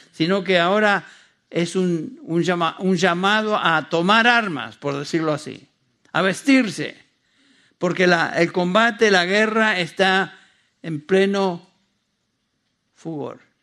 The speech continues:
en pleno, en furia. Versículo dieciséis, noten, "tomando el escudo de la fe con el que podréis apagar los dardos encendidos del maligno".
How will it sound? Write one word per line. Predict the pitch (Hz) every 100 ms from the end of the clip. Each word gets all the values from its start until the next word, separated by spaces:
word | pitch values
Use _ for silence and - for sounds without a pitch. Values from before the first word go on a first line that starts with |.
| -
en | 143
pleno, | 147 165 170 165 151 151 254 - 151 143
en | 147
furia. | - 190 175 123 - _ _ _ _ _ _ _ _ _ _ _ _ _ _ _ _ _ _ _
Versículo | - 131 143 156
dieciséis, | 147 151 151 208 214 220 - - - _ _ _ _ _ _ -
noten, | 151 165 180 175 165 _ _ -
"tomando | 151 165 196 190 170
el | 147
escudo | - 185 175
de | 160 135
la | 143
fe | - 180 175 147 _ _ -
con | 147
el | 147
que | 135 135
podréis | 139 143 170 160
apagar | 151 151 147 156 147
los | 139
dardos | 147 147 147 123 - 277
encendidos | 135 131 131 143 139 127 120 - _ _ _ _ -
del | 143
maligno". | 131 135 156 147 107